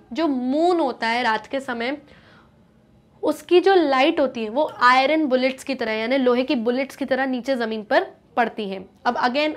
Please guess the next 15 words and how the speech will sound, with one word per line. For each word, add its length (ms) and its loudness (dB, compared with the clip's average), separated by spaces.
आयरन 360 2
बुलेट्स 560 -4
वॉर 280 4
के 140 -4
समय 260 -8
की 160 -8
बात 240 -2
है, 60 -4
इसलिए 240 -6
वो 260 -2
उससे 500 0
कंपेयर 380 0
कर 160 -6
रही 160 -8
है। 100 -16